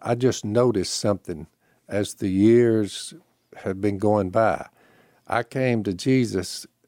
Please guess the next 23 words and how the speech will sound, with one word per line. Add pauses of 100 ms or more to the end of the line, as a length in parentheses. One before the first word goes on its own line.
(140)
I
was
twenty-eight. (920)
Well, (600)
as
I
began
to
convert
people, (680)
I
kn-,
I
would
say,
"How
old
are
you?"
And
they
would
say,